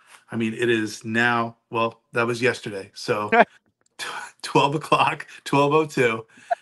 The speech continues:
Speaker 1: to Joe Douglas.
Speaker 2: <laughs> To Joe Douglas, that beautiful, sexy, handsome, bald man. We love you,
Speaker 1: That
Speaker 2: Joe.
Speaker 1: bald man, that sexy bald man. Uh, can we stop the J D hate now?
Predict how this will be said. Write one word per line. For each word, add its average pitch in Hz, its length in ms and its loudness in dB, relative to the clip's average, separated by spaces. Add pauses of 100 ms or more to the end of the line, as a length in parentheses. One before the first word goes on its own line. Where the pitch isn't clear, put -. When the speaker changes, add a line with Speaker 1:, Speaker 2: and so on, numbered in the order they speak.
(140)
Speaker 1:
to 123 80 4
Joe 135 220 4
Douglas. 104 640 -6
Speaker 2:
<laughs> - 40 -20 (340)
To 226 120 8
Joe 254 300 8
Douglas, 220 380 8
that 190 180 6
beautiful, 214 420 4
sexy, 214 540 2
handsome, 185 400 2
bald 160 300 0
man. 127 260 -2
We 120 80 -8
love 127 160 -4
you, 110 80 -14
Speaker 1:
That 127 140 -2
Speaker 2:
Joe. 101 120 -8 (100)
Speaker 1:
bald 131 360 0
man, 104 440 -12
that 110 220 -12
sexy - 380 -8
bald 113 380 -10
man. 98 300 -20 (960)
Uh, 131 380 2 (140)
can 160 140 -2
we 151 60 2
stop 156 500 0 (120)
the 143 100 -6
J 127 240 -2
D 127 160 -6
hate 110 280 -10
now? 110 260 -12